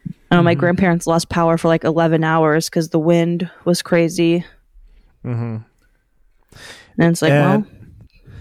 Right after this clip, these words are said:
Speaker 2: s-, so
Speaker 1: what
Speaker 2: there
Speaker 1: are you
Speaker 2: is a
Speaker 1: gonna do?
Speaker 2: little weirdness with, uh, Vivi because she basically spent, like, the, her first year of her life, you know, locked in
Speaker 1: At home. Yeah.
Speaker 2: at home.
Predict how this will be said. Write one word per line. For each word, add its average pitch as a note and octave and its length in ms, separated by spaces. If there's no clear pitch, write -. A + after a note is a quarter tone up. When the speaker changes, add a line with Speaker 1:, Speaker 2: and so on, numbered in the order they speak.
Speaker 2:
s-, - 300
so E3+ 200
Speaker 1:
what E3 60
Speaker 2:
there F#3 100
Speaker 1:
are - 40
you B3 40
Speaker 2:
is C4+ 100
a - 20
Speaker 1:
gonna F#3 120
do? - 40
Speaker 2:
little F#3+ 260
weirdness F3 680
with, C#3+ 320
uh, C3+ 480
Vivi D3 580
because C#3 320
she F#3+ 600
basically D3+ 420
spent, D3 280
like, C#3 180
the, B2+ 100
her C#3 320
first - 420
year C#3 260
of B2 100
her E3 180
life, B2+ 640
you C#3 160
know, A#2 260
locked B2+ 420
in C#3 280
Speaker 1:
At F3 100
home. F#3 360
Yeah. G3+ 240
Speaker 2:
at B2 140
home. C#3 400